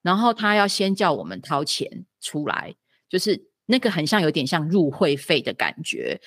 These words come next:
然后他规定你一定要先自己先买，买了之后才可以后面可以后续怎么样抽什么的。所以变成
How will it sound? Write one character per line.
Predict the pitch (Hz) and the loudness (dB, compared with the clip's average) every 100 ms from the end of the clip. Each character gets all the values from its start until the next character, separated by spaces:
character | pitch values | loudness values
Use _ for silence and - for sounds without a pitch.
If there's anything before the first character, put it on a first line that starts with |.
| - - - | -20 -16 -6
然 | 147 | 0
后 | 196 | 2
他 | 190 196 | 2 2
规 | 196 180 | 4 2
定 | 190 170 | 4 0
你 | 131 - | 0 -4
一 | 151 | -10
定 | - - 202 | -4 2 2
要 | 185 170 | 4 2
先 | 139 165 151 147 _ | 2 2 0 0 _
自 | - | -16
己 | 143 - | -10 -8
先 | - 135 | -2 0
买， | 131 131 - - - - - | 2 -2 -4 -14 -18 -14 -2
买 | 147 139 | 2 2
了 | 151 | 2
之 | 147 170 | 2 2
后 | 175 165 | 4 2
才 | - 135 120 123 _ _ _ - | 0 -2 -2 -4 _ _ _ 0
可 | |
以 | 151 | 2
后 | 117 151 | 2 2
面 | 147 135 | 4 2
可 | 123 | 0
以 | 123 | -6
后 | 117 147 | 0 0
续 | 135 139 | 0 -4
怎 | - | -6
么 | - | -8
样 | 131 120 - | -6 -6 -6
抽 | - 127 120 - _ | -6 -4 -4 -6 _
什 | - - | -16 -14
么 | - | -14
的。 | - _ _ _ _ _ _ _ _ _ _ _ _ | -16 _ _ _ _ _ _ _ _ _ _ _ _
所 | - 208 | 2 4
以 | |
变 | 202 226 | 6 4
成 | 202 175 151 | 6 4 4